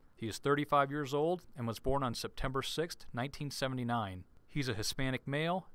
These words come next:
six feet five inches tall, two hundred twenty-five pounds, with brown hair and hazel eyes. He's currently living at fifty-five hundred East Colfax Avenue in the East Colfax neighborhood of Denver.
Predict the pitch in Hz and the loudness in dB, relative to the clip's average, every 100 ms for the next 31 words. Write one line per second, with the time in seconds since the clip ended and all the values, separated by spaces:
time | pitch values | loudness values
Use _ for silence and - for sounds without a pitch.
0 | - - 151 - 151 - 131 131 135 135 | -8 -6 -4 -4 -4 0 4 4 4 -2
1 | 131 - - 139 160 175 - - 160 160 | -4 -4 0 2 0 -4 -6 -2 2 2
2 | 135 117 139 131 - 117 113 143 151 175 | 2 4 4 4 2 4 6 6 4 -2
3 | 196 - - 113 104 117 139 156 143 156 | -4 -8 -12 -10 2 4 4 2 2 2
4 | 190 - 110 - 139 147 160 - 117 101 | 0 -4 -10 -2 0 0 -2 -2 0 0
5 | 95 - - - _ _ _ _ _ _ | -4 -8 -12 -20 _ _ _ _ _ _
6 | - 98 - 131 147 143 147 151 117 - | -6 -4 0 2 2 2 0 0 -2 -4
7 | - 139 156 151 151 151 160 104 98 143 | -4 -2 0 2 2 2 2 2 0 -6
8 | 160 - - 160 156 143 - 156 170 131 | -8 -4 0 0 0 -2 -2 -2 0 0
9 | 85 82 - - - 82 120 139 - - | -2 -4 -8 -10 -8 -6 -4 -4 -2 0
10 | 147 - 135 - 127 160 110 87 82 76 | 0 0 -4 -2 -2 0 0 0 -2 -2
11 | 104 101 71 | -2 0 -4